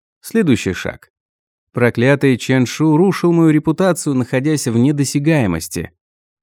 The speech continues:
А я, строго говоря, даже не имел стопроцентных доказательств, чтобы ему это предъявить. Морские разбойники? Ну что ты, молодой Вэньтай, мало ли у тебя на юге недоброжелателей. Вон тот же Сунь Цэ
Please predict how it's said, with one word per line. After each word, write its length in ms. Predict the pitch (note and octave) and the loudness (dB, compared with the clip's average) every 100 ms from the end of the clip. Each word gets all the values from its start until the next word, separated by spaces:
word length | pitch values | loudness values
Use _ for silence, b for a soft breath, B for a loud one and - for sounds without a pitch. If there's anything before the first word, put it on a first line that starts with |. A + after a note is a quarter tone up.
| _ | _
А 120 | A2+ | 0
я, 280 | A2 C#3+ F#3+ | 2 2 0
строго 340 | - D3+ C3 B2 | -2 -4 0 0
говоря, 300 | A#2+ A2+ G#2 | 2 2 2
даже 300 | E3+ E3 D#3 | 0 2 2
не 200 | D3 C#3 | 4 4
имел 220 | F#3 F3 | 2 0
стопроцентных 800 | - D3 C3 B2+ E3 D#3 D3+ C#3 | -4 -4 -2 -2 -2 -4 -2 -2
доказательств, 880 | C3 - B2+ D#3+ C#3+ - - - - | -2 -2 -2 0 -2 -4 -10 -14 -20
чтобы 440 | - A2 G2+ G#2 | -6 -2 0 0
ему 500 | G2+ G2 C3 B2 A2+ | 0 0 2 2 0
это 240 | - G#2 G#2+ | -4 -4 -6
предъявить. 760 | - A#2+ A2+ C3+ C3 - - _ _ _ _ _ _ - | -6 -8 -6 -6 -6 -8 -14 _ _ _ _ _ _ -2
Морские 440 | A#2 A#2+ - C#3 | 0 0 0 2
разбойники? 760 | B2+ B2 B2 A#3 G3+ G2+ - - _ _ _ _ _ _ _ - | 4 2 2 2 2 -2 -6 -14 _ _ _ _ _ _ _ -2
Ну 120 | F3+ F3+ | 0 0
что 360 | - D#3+ A#2 | -2 2 2
ты, 360 | - G2 F2+ F#2 | 2 -2 -4 -4
молодой 460 | G2+ C3+ C3+ G#2+ F#2 | -2 0 2 2 4
Вэньтай, 640 | G2 F#2+ G2 E2 E2 F2+ | 2 0 -2 -6 -8 -10
мало 340 | G#2+ A2 D#3 F3+ | -2 2 2 4
ли 120 | F#3 | 4
у 80 | F3 | 4
тебя 300 | - E3 E3+ | 4 2 4
на 80 | E3 | 4
юге 340 | E3+ F3+ D#3+ | 2 2 4
недоброжелателей. 1080 | D#3+ D3+ D3 C#3 B2+ A2+ F2+ - E2+ E2 _ _ _ _ | 4 4 0 0 0 0 -2 -4 -6 -8 _ _ _ _
Вон 360 | A#2 A2 F3 E3 | -4 2 2 2
тот 200 | F3 D#3+ | 2 0
же 320 | C3+ C#3+ B2 | 2 2 0
Сунь 320 | G#2+ - D#3+ C#3+ | -2 0 0 2
Цэ 300 | A#2+ A2 | 0 0